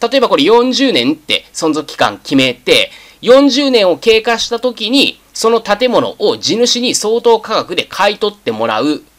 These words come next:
ということは、更新はないって話ですよ。なので定期借地権に入っているって話ですね。で、これは口頭で行ってもいいです。また、どんな建物であっても制限ありませんので、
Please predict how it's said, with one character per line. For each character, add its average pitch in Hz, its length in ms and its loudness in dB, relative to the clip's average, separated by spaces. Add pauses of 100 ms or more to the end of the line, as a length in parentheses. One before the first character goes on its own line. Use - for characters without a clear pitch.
と 240 80 4
い 240 120 0
う 254 80 -4
こ 269 120 -4
と - 120 -6
は、 143 280 0 (180)
更 233 220 0
新 220 200 0
は 143 100 2
な 131 200 2
い 147 40 0
っ 131 60 -6
て 101 120 -14
話 98 260 -12
で 65 120 -14
す - 100 -12
よ。 - 100 -20 (720)
な 311 100 4
の 277 80 4
で 202 100 2
定 170 260 0
期 - 120 -6
借 139 180 -2
地 - 100 -12
権 110 140 -6
に 98 80 -10
入 117 160 -4
っ - 40 -18
て - 120 -18
い 101 40 -10
る 147 60 -4
っ 160 40 -4
て - 100 -14
話 - 220 -12
で - 60 -20
す - 100 -10
ね。 214 160 -8 (760)
で、 226 100 -4
こ 285 120 0
れ 302 60 4
は 311 220 6
口 262 280 4
頭 254 200 4
で 226 100 4
行 190 380 -2
っ 185 120 -2
て 160 120 -2
も 107 200 -6
い 117 140 -6
い 98 40 -6
で 85 100 -8
す。 - 180 -10 (680)
ま 233 120 0
た、 247 180 4
ど 277 200 4
ん 294 80 4
な 185 100 2
建 170 240 -2
物 127 160 -2
で 101 140 -6
あ 107 40 -6
っ - 60 -12
て 120 140 -8
も 143 200 -2
制 165 260 -2
限 151 220 -2
あ 123 120 -2
り 127 100 -4
ま 120 140 -4
せ 120 160 -8
ん 104 80 -10
の 98 120 -12
で、 180 240 -4